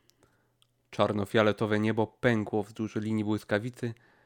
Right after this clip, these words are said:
eksplodowało przeciągłym łaskotem gromu. Nagły deszcz uderzył w kurz drogi kroplami gęstymi jak olej. Zaszumiał na dachu, rozmazał brud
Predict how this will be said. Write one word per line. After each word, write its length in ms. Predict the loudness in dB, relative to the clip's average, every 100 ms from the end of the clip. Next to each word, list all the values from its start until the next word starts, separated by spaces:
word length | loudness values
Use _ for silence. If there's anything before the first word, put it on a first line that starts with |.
| _ _
eksplodowało 720 | -4 -4 -2 2 2 4 4 4
przeciągłym 600 | -2 -6 -4 -4 -2 -2
łaskotem 480 | -4 -6 -6 -6 -6
gromu. 380 | -4 -4 -6 -12 _ _ _ _ _ _ _ _ _ _ _ _ _ _ _ _ -6
Nagły 420 | 0 2 2 2
deszcz 340 | 6 4 4
uderzył 480 | -8 -2 0 0 -2
w 160 | -2 -12 _ _
kurz 360 | -12 -6 -6 -2
drogi 460 | 2 4 4 -2 -8
kroplami 560 | -4 -2 2 0 0
gęstymi 560 | 0 0 -2 -2 0 2
jak 240 | 0 -2
olej. 320 | -4 -4 -10 -18 _ _ _ _ _ _ _ _ _ _ -20
Zaszumiał 640 | -4 -2 -2 0 2 2
na 120 | 2
dachu, 360 | 2 2 0 -10 -14 _ _ -10
rozmazał 540 | -8 -2 0 2 0
brud 440 | 0 -2 -2 -6